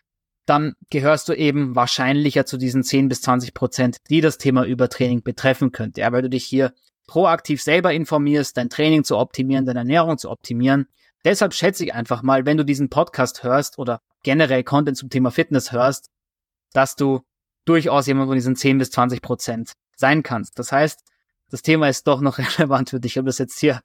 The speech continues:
abzuschließen. Und damit möchte ich auch schon vielleicht zum wichtigsten Teil sogar kommen, und zwar zum sogenannten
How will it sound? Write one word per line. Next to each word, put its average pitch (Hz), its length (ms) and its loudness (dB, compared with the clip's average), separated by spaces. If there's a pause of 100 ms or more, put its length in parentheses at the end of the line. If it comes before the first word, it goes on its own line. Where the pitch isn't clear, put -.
(320)
abzuschließen. - 720 -6 (580)
Und 180 300 -2
damit 185 260 2
möchte 190 220 0
ich 156 60 -6
auch 151 160 0
schon 151 240 -2
vielleicht 135 420 -2
zum 147 200 0
wichtigsten 147 500 0
Teil 123 240 0
sogar 127 220 2
kommen, 185 440 0 (480)
und 226 220 2
zwar 147 540 0 (220)
zum 165 160 0
sogenannten 151 640 0